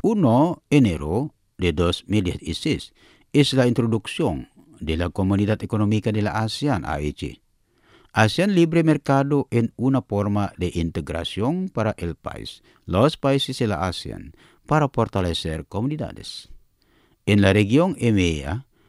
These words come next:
permite un país puede vender bienes y servicios con facilidad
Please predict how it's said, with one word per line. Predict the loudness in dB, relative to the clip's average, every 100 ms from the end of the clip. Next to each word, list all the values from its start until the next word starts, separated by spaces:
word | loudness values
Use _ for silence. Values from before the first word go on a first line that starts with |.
| _
permite | 2 4 6 4 4 0
un | 2 0 0
país | 0 2 0 -2 -14
puede | -6 -2 2 2
vender | 2 2 2 0 -2
bienes | -2 -2 -6 -10 -6
y | -4
servicios | -2 -4 -2 -2 -2 -4 -6 _ _ _ _
con | 2 4 4
facilidad | 2 -2 -2 -2 -2 -6